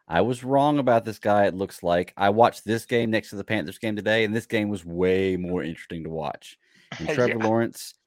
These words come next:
Speaker 1: had some amazing passes in this game and brought them back from being down when they pretty much were out of it and, and came back and won this game. So I gotta give you credit,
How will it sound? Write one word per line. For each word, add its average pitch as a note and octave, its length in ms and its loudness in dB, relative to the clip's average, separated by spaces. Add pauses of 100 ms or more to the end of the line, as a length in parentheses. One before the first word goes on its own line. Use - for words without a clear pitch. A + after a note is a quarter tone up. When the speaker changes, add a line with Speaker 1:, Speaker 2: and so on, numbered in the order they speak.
(340)
Speaker 1:
had G2+ 320 0
some G#2 240 -4
amazing F#2+ 800 -4
passes F2+ 600 -10
in E2 100 -10
this D#2+ 160 -14
game E2 320 -6
and D2+ 140 -12
brought F#2+ 260 0
them C3+ 160 -4
back C3 320 2
from A2+ 160 -8
being A#2 260 -6
down A2 440 0
when F#2+ 100 -4
they F#2 160 -4
pretty B2 260 -8
much A#2 260 -6
were G2+ 120 -2
out A2 200 0
of D#2 100 -8
it D#2+ 120 -8 (480)
and, - 140 -8
and F2 180 -10
came G#2 180 -4
back G2 180 -2
and F#2+ 100 -8
won F#2+ 160 -4
this F#2 160 -8
game. E2+ 380 -6
So D#2+ 180 -12
I E2+ 80 -4
gotta F#2+ 240 -8
give G2+ 160 -6
you G#2+ 60 -8
credit, A#2 360 -2